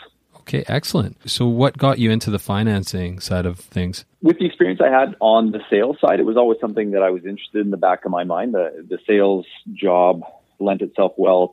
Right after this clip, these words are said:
Speaker 2: to, you know, gaining some experience in the industry, learning a lot of things, sitting down with a lot of different brokers and lenders. So it was always something, it was always the end goal, um, and an opportunity presented itself in the summer of two thousand seven to, to actually move to Calgary and, uh,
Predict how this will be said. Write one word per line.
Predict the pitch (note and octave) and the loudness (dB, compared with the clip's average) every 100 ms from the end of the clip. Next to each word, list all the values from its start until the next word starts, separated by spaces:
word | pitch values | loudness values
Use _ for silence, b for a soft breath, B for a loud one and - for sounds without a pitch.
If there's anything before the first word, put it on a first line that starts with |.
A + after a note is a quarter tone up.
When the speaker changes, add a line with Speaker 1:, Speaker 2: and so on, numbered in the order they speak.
| - | -6
Speaker 2:
to, | F#2 | -6
you | F2 F2 F#2 - - F#2+ | -6 -8 -12 -20 -12 -10
know, | F2+ | -6
gaining | G2+ F#2+ - | -6 -6 -6
some | F2 | -12
experience | - F#2+ F#2 - | -6 -4 -4 -8
in | |
the | F2 F2 | -8 -8
industry, | F2+ - F#2 | -8 -6 -4
learning | F2+ F2+ F2 | -2 -2 0
a | |
lot | E2+ F2 | 2 2
of | - | 0
things, | F2+ F2 - - | -6 -6 -10 -6
sitting | F#2 F2 | -4 0
down | F2+ F2 | 0 0
with | F2 | -2
a | |
lot | F2+ F2+ | 2 2
of | E2 | 2
different | - F#2 - | -4 -6 -2
brokers | F#2+ F2+ F#2 | 0 0 -4
and | F2+ F2+ | -6 -4
lenders. | F#2 B2 - _ _ _ _ - | -2 -4 -6 _ _ _ _ -4
So | D3 | 2
it | |
was | D#3+ | 4
always | D#3 C#3+ | 4 2
something, | B2+ A#2 | 0 0
it | G#2 | 0
was | A2 | 2
always | A#2 G2 | 2 2
the | G2+ | 0
end | F#2 F2+ | 0 -2
goal, | E2 E2+ G#2+ D#3 - | -2 2 2 0 -2
um, | F#2+ G2 F#2+ F#2 | 2 4 2 0
and | F#2 | -4
an | F#2+ | 0
opportunity | F#2+ G2 - G2 G2 | 0 0 -6 -2 -2
presented | F2+ F2+ F#2+ G2 F#2 | -2 -4 -2 -2 -4
itself | - F#2 C#3+ - - | 0 2 2 -2 -12
in | F#2+ F#2 | -6 -4
the | F#2 - | -4 -2
summer | G#2 G#2 | -2 -2
of | G2+ | -4
two | G#2 | -2
thousand | G#2 G2 G2 G2 | 0 0 -2 -4
seven | F#2+ A#2 B2 - | -4 -2 -6 -8
to, | G#2 G#2 | -6 -6
to | - | -4
actually | G#2+ - G2+ | -4 -2 0
move | A2 A2 | 0 -2
to | - | -2
Calgary | A2+ B2 G2+ - | -2 -2 -6 -6
and, | G2 F#2+ G2 - | -4 -6 -6 -4
uh, | G2+ G2 | 0 0